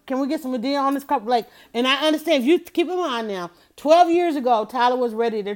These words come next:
retire Madea. And he ended up, in, um, I'm sorry, but Madea was a pretty much a large part of his Lionsgate deal and any, any other, uh, other deals. Uh, but since he went on,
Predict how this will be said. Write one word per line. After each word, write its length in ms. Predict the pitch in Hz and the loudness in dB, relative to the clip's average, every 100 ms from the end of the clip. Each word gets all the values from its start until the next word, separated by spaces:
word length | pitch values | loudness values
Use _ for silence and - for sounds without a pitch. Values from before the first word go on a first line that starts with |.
| 196 | -8
retire 380 | 196 208 220 208 | -10 -4 -2 0
Madea. 480 | 196 214 196 139 135 _ _ _ 208 | -2 -4 -4 -8 -12 _ _ _ -4
And 280 | 208 208 | -4 -4
he 480 | - 226 254 254 240 | -6 -2 0 -2 -4
ended 300 | 240 254 233 | -2 -2 0
up, 320 | 240 226 - - | 0 0 -2 -8
in, 220 | 220 202 190 | -6 -6 -6
um, 440 | 208 196 185 175 - | -8 -6 -8 -10 -10
I'm 140 | 185 | -10
sorry, 260 | 165 254 247 | -2 0 0
but 160 | 214 180 | -2 -6
Madea 320 | 190 240 233 | -4 0 0
was 180 | 202 185 | 0 -8
a 40 | |
pretty 220 | - 226 | -8 -8
much 240 | 240 214 196 | -6 -8 -8
a 40 | |
large 320 | 190 196 202 | -4 -4 -4
part 320 | - 220 196 - - _ - | -6 -4 -4 -8 -20 _ -6
of 200 | 214 202 | -4 -2
his 160 | 180 | -4
Lionsgate 760 | 180 196 208 214 - 208 185 165 | -6 -6 -6 -6 -6 -4 -4 -6
deal 320 | 190 185 175 | -4 -4 -4
and 160 | 180 185 | -6 -6
any, 260 | 190 190 - | -6 -8 -8
any 340 | 202 190 180 - | -8 -6 -8 -6
other, 220 | 185 175 - | -6 -6 -8
uh, 140 | 160 _ _ _ - | -10 _ _ _ -4
other 240 | - 214 190 | -2 -2 -4
deals. 440 | 180 170 156 170 _ _ _ - | -4 -4 -6 -10 _ _ _ -8
Uh, 240 | 185 180 | -6 -6
but 140 | 175 185 | -8 -6
since 260 | 262 262 | -4 -4
he 480 | 262 240 226 214 202 | -6 -6 -4 -6 -10
went 360 | 180 160 208 208 | -12 -8 -8 -6
on, 300 | 202 185 180 | -6 -6 -8